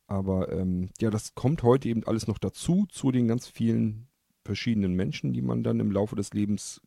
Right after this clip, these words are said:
kennenlernt und wo man die Kontakte immer weiter so ein bisschen pflegt. Und, äh, es ist letzten Endes, kommt einem das dann irgendwann so vor, dass man für alles irgendwie zu wenig Zeit hat. Immer wieder zu wenig Zeit. Und das ist sicherlich ein Problem.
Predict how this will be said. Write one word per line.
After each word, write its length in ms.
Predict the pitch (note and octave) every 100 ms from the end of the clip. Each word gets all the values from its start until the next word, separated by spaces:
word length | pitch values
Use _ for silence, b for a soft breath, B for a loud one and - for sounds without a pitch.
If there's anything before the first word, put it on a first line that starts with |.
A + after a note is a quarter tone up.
| -
kennenlernt 560 | A2+ A#2+ G#2+ G#2+ G#2+
und 200 | - G2+
wo 60 | G#2+
man 160 | G#2
die 100 | G2
Kontakte 440 | - G2 A2+ G#2+ -
immer 220 | F2+ G2
weiter 240 | G2+ G2
so 60 | F#2+
ein 60 | F#2
bisschen 300 | G2 - E2+
pflegt. 440 | A2+ C#3+ F#3 b b b b b b b _
Und, 340 | G2+ G#2+ -
äh, 140 | G#2
es 340 | G#2 - - -
ist 220 | C#3 -
letzten 360 | C3 A#2 - -
Endes, 260 | C3 C3 -
kommt 240 | C3 D3+
einem 120 | B2+
das 120 | A#2+
dann 200 | - A2+
irgendwann 420 | A2+ B2 C3+ B2 A#2
so 120 | A2
vor, 300 | - A2+ A2+
dass 180 | G#2+ -
man 140 | G#2+
für 220 | - -
alles 400 | A2 F3 - - _
irgendwie 560 | B2 D#3 C3+ - A#2 B2 _
zu 240 | - A#2+ G#2
wenig 320 | G#2 G2+ -
Zeit 320 | - E2+ -
hat. 200 | D#2 - -
Immer 380 | A#2+ C#3+ B2+
wieder 320 | F#2+ G#2 G2 G2+ _
zu 240 | - F#2
wenig 260 | E2 D#2+ -
Zeit. 380 | - C2+ - - _ _ _ b b b b b b b
Und 400 | - G2 F#2 -
das 140 | F2+ -
ist 340 | - - -
sicherlich 420 | - F2 F2+ F2+ G#2+
ein 100 | A#2
Problem. 480 | - A#2+ F#2 C#2+